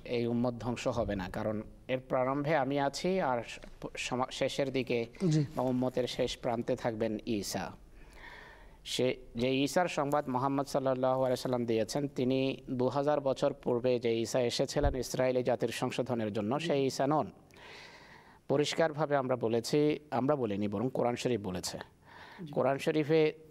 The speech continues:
Speaker 1: আমরা ত্রিশটি আয়াতও দেখিয়েছি এখানে, যে সেই ঈসা আলাইহিস সালাতু ওয়াস সালাম ইন্তেকাল করেছেন, তিনি মৃত্যুবরণ করেছেন। যে ঈসার আসার সংবাদ দিয়েছেন মুহাম্মদ সাল্লাল্লাহু আলাইহি ওয়াসাল্লাম, তিনি তার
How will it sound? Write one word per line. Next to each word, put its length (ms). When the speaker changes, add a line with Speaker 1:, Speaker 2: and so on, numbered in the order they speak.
Speaker 1:
আমরা 200
ত্রিশটি 400
আয়াতও 280
দেখিয়েছি 560
এখানে, 300
যে 260
সেই 680
ঈসা 340
আলাইহিস 360
সালাতু 300
ওয়াস 120
সালাম 420
ইন্তেকাল 440
করেছেন, 460
তিনি 220
মৃত্যুবরণ 500
করেছেন। 380
যে 220
ঈসার 220
আসার 300
সংবাদ 420
দিয়েছেন 360
মুহাম্মদ 400
সাল্লাল্লাহু 420
আলাইহি 220
ওয়াসাল্লাম, 20
তিনি 540
তার 200